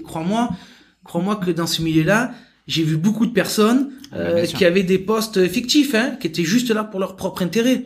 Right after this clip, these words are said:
Speaker 1: Ça ne m'a jamais intéressé. Parce que je continuais quand même, et je travaillais deux fois plus, et je, je faisais un point d'honneur à, à, à avoir les mêmes résultats, euh,
Speaker 2: Que tes camarades.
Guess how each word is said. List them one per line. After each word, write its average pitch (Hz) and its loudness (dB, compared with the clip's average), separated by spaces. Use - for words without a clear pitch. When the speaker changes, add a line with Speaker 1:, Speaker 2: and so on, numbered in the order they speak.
Speaker 1:
Ça - -8
ne 165 -4
m'a 175 0
jamais 214 2
intéressé. 208 -2
Parce 208 -2
que 214 2
je 160 0
continuais 226 2
quand 180 0
même, 220 0
et 170 -2
je 165 -2
travaillais 156 -2
deux 269 0
fois 254 -4
plus, 330 2
et 175 0
je, 196 2
je 196 -2
faisais 185 -2
un 185 0
point 226 2
d'honneur 208 0
à, 180 0
à, 175 -2
à 175 0
avoir 214 0
les 208 2
mêmes 262 6
résultats, 208 2
euh, 160 -2
Speaker 2:
Que 147 -2
tes 143 -4
camarades. 104 -6